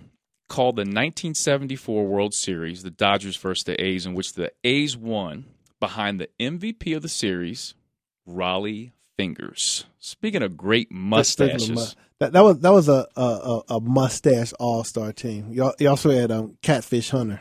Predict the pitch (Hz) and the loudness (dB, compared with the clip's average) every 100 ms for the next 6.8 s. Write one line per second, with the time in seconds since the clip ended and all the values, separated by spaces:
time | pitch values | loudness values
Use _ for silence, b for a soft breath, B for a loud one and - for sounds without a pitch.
0 | - - 131 - 113 101 110 107 104 117 | -6 2 4 4 -2 -4 -6 -6 -6 -8
1 | - 117 113 104 113 117 107 110 110 - | -4 -4 -4 -4 -2 -4 -6 -6 -6 -6
2 | 107 107 - 113 B B B B - 180 | -8 -8 -8 -8 B B B B 4 4
3 | 180 196 226 165 135 127 120 117 113 107 | 6 2 2 2 4 2 2 -2 -4 -4
4 | 107 110 - 127 170 165 104 110 _ _ | -6 -6 -4 0 2 2 0 -6 _ _
5 | _ _ _ 139 135 135 127 - 127 123 | _ _ _ -2 2 2 0 -6 -2 0
6 | 117 117 113 104 101 98 101 107 | 0 -4 -8 -8 -10 -12 -12 -14